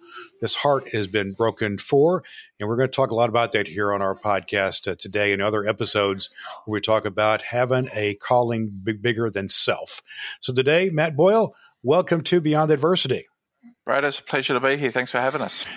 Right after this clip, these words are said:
Speaker 1: It is awesome to have you on Beyond Adversity. You have quite a story to tell. And let's just come from the perspective that, uh, you are, uh, were a successful businessman in another field in Australia. And you're in a different field now, but, uh, you've had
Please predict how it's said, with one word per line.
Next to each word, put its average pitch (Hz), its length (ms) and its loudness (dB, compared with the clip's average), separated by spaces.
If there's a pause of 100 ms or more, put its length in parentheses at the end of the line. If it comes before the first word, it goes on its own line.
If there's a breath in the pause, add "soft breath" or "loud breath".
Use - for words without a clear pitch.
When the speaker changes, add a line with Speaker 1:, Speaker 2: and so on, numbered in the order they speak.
(120)
Speaker 1:
It 127 140 0
is 113 200 2
awesome 113 400 0
to 104 80 -4
have 110 240 0
you 107 140 0
on 117 340 0
Beyond 104 300 0
Adversity. 104 560 0
You 110 80 2
have 113 120 -2
quite 147 360 0
a 113 60 -4
story 120 400 -2
to 95 100 -10
tell. 139 500 0
And 110 380 -2
let's 175 160 4
just - 140 0
come 190 120 2
from 170 140 2
the 165 80 0
perspective 165 760 2
that, 131 360 2
uh, 139 40 6 (120)
you 139 280 4
are, 123 280 4
uh, - 40 0
were 139 600 4
a 123 300 2
successful 143 760 2
businessman 151 640 2
in 120 140 2
another 120 420 2
field 175 600 2
in 120 200 0
Australia. 120 600 2 (600 loud breath)
And 113 200 0
you're 131 140 4
in 131 60 2
a 156 40 6
different 165 220 0
field 170 240 4
now, 165 320 4
but, 131 360 2
uh, 131 60 4
you've 143 360 0
had 139 320 2